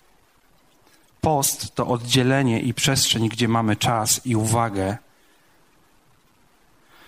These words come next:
skupioną w pełni na Nim, na Jego Słowie i dialo-, i dialogu z Nim.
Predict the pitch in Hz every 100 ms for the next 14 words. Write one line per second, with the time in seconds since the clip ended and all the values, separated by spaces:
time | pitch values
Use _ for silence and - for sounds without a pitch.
0 | - - - - 127 123 117 - 135 127
1 | 123 117 127 117 98 92 104 - - -
2 | - - 101 101 110 - - 110 113 139
3 | 175 165 - _ - 120 117 110 110 113
4 | - 120 113 117 117 117 110 101 98 95
5 | 95